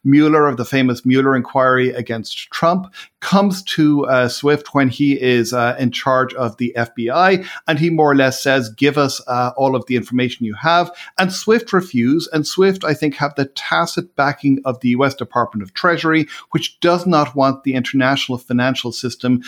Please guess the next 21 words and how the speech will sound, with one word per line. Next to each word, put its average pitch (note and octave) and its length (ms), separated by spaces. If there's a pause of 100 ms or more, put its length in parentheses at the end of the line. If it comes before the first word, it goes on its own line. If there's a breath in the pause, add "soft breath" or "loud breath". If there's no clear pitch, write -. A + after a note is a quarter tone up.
(200 loud breath)
to D3 80
be F#3 220
messed E3+ 340
up C#3 360
by, B2+ 320
uh, A#2+ 200
U B2+ 320
S C3 240
law A#2+ 280
enforcement B2 680
or B2+ 80
U B2 240
S A#2 140
intelligence A#2+ 680
and A#2+ 160
its G#2+ 200
demands. A2 560 (320 loud breath)
But G3 180
then A#3 260
post-September D#3 840
eleventh, C#3+ 460